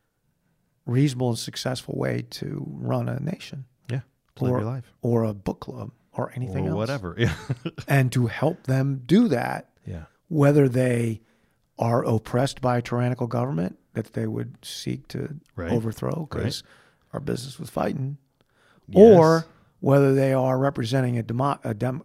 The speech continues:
Speaker 1: a democratic government that is, uh, under the gun of a tyrannical inter-,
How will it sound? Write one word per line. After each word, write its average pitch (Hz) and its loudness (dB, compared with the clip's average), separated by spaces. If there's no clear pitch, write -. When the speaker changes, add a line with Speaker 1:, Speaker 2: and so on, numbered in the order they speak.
Speaker 1:
a 110 -6
democratic - -6
government 110 -6
that 113 -2
is, 107 -4
uh, - -8
under 117 -2
the 101 -6
gun 139 -2
of 110 -4
a 107 -6
tyrannical 117 -8
inter-, 120 -8